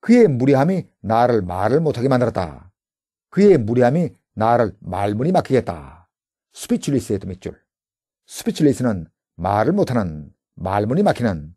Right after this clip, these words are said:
즉 dumb 이런 뜻의 형사죠.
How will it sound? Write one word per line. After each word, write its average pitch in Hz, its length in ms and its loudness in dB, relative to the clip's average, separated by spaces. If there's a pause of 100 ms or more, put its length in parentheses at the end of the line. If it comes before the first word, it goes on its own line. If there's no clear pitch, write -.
즉 - 180 -8 (340)
dumb 95 580 -2 (420)
이런 170 140 0
뜻의 170 180 0
형사죠. 120 720 -8